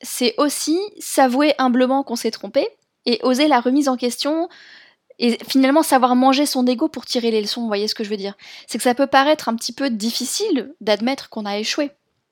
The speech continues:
Et pour illustrer ce dernier point, je vais vous donner un autre exemple d'échec récent dans le domaine de la consommation. Donc c'était après ma diète d'achat et après mon déménagement,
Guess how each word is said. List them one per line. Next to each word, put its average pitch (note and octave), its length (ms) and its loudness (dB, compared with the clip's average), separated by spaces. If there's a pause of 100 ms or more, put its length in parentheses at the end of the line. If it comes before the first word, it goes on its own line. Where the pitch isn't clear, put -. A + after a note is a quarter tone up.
(1120)
Et A#3+ 80 0
pour C4+ 180 2
illustrer D#4+ 300 2
ce D#4 60 0
dernier A3 260 2
point, C#4 420 -4
je A#3 160 -2
vais A#3 40 2
vous G3 60 -6
donner A3 140 0
un A3+ 240 0
autre F#4 220 -2
exemple B3+ 340 -2
d'échec - 320 -2
récent A#3 380 -4
dans A3 100 -4
le F3+ 60 -8
domaine B3+ 220 -4
de C4+ 60 0
la G3+ 120 -4
consommation. A3 540 -8 (480)
Donc A#3 100 -6
c'était - 220 2
après C4+ 220 -2
ma E4 140 4
diète A3 180 0
d'achat A3+ 600 0
et G#3+ 100 0
après G#3 200 0
mon E4+ 100 2
déménagement, G#3 640 -4